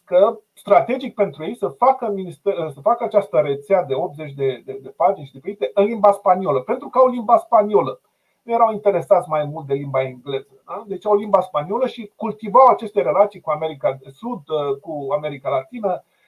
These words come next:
Deci era în prima fază de dezvoltare de conținut, să vadă ce conținut mar-, merge viral, ce efecte au și în ce domenii pot fi folosite. Diplomația publică, care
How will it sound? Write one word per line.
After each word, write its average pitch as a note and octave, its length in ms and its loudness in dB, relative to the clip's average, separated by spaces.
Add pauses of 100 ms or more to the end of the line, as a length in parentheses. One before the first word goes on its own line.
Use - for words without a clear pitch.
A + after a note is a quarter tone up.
(200)
Deci G3+ 160 0
era C#4 200 6
în C#4+ 60 2
prima B3 260 4
fază A#3+ 340 4
de G#3+ 340 0 (200)
dezvoltare G3+ 680 6
de E3+ 160 -2
conținut, D#3 720 -4
să - 160 2
vadă G3+ 260 6
ce G3+ 140 0
conținut F3 420 -6
mar-, D#3+ 400 0
merge D3 260 0
viral, C3+ 540 2 (180)
ce G#3 140 2
efecte F3 600 -2
au B3 400 6 (120)
și - 140 -10
în A3+ 60 -4
ce D#4+ 280 -6
domenii B3+ 420 2
pot A3 180 -2
fi A3+ 120 -10
folosite. G3 580 2
Diplomația G3+ 680 4
publică, D3+ 540 -2
care D#3 340 4